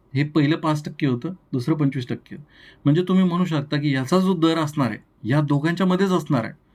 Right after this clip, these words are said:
ना ह्याला कमी होऊ शकतो ह्याच्यापेक्षा, ना ह्याच्यापेक्षा जास्त असू शकतो, कारण की हा पंचवीस टक्के. हा जर, यांनी जर हे वाढवलं असतं पर्सेंटेज, अठराच्या जागी अठ्ठावीस केलं असतं, मग थोडंसं कॉम्प्लिकेटेड गोष्ट होती. पण यांनी काय केलेलं आहे,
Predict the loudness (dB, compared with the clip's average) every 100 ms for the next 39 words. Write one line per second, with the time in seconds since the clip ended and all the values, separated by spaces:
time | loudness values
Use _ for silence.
0 | _ _ _ 2 2 2 2 0 0 0
1 | 2 4 2 2 -2 -6 -2 -2 -2 -2
2 | -4 -6 -8 -8 _ _ _ 0 0 0
3 | -2 -2 0 0 0 -2 -2 -4 -6 -6
4 | -6 -2 0 0 -2 -2 -4 -4 -6 -6
5 | -8 -10 -20 -20 _ -2 0 2 0 -2
6 | -10 _ -2 2 2 2 0 2 2 2
7 | 2 2 0 -2 -4 -4 -2 -2 -2 -6
8 | -4 -4 -2 -2 0 0 -2 -2 -2 -2
9 | -4 -6 -8 -20 -20 -20 -12 -2 -2 0
10 | -2 -2 0 0 2 2 2 0 -2 -4
11 | -6 -6 -16 -20 _ _ 0 2 0 0
12 | -2 -4 -2 -2 0 -2 -2